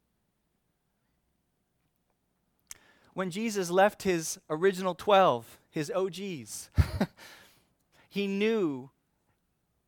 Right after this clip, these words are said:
did I even use that right? I mean, every, like, half the time I try to dip into that stream and it's just, it just, people laugh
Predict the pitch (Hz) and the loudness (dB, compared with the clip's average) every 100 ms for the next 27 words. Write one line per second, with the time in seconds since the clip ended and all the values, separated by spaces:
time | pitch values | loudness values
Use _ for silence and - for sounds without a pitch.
0 | _ - 165 165 170 165 160 156 165 160 | _ -2 2 4 2 -4 -8 -2 -2 0
1 | 160 156 151 170 175 160 - - _ _ | 0 0 -2 -4 -4 -8 -12 -14 _ _
2 | - 147 135 131 160 - 139 147 135 127 | -12 -10 -10 -4 -2 -2 -6 -6 -6 -6
3 | 147 127 120 139 135 123 120 117 - - | -6 -6 -6 -6 -6 -4 -2 -2 -8 -10
4 | 131 127 113 110 - 113 - _ 123 117 | -8 -6 -8 -12 -12 -14 -14 _ -12 -8
5 | 131 - 135 _ _ _ _ 170 143 120 | -10 -10 -14 _ _ _ _ -12 -8 -2
6 | 117 | -2